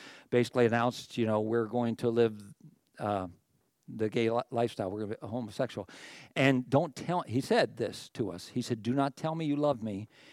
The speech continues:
if you are not saying that what I'm doing is right." Now, I have to honor marriage, okay? And I have to honor marriage the way God defined it. So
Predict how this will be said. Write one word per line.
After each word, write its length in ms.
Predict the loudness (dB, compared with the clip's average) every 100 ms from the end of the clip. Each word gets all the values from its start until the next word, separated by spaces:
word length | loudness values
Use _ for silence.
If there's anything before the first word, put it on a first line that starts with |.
| -12
if 180 | -8 -4
you 140 | 0
are 100 | 2
not 240 | 4 2 0 _ _ _ _ _ _ _
saying 380 | -2 2 4 4
that 100 | 0
what 120 | 0
I'm 100 | -2
doing 240 | 0 0 -2
is 140 | -2
right." 300 | -2 -4 -10 -20 _ _ _ _ _ _ _ _ _ _ -20 -20 -20 -14 4
Now, 360 | 6 8 6 0 _ _ _ _ _ _ 0
I 140 | 6
have 120 | 6 6
to 60 |
honor 200 | 4 4
marriage, 440 | 2 0 -2 -6 -16 _ _ _ _ _ -10
okay? 220 | -2 -2
And 140 | 0
I 80 | 0
have 120 | 2 2
to 80 |
honor 240 | 2 4 2
marriage 300 | 0 0 -2
the 80 | -2
way 120 | 0
God 220 | 0 0
defined 400 | -2 -2 0 0
it. 140 | -2 -6 _ -20 -20 -20 -20 -20 -20 _
So 480 | 8 10 12 10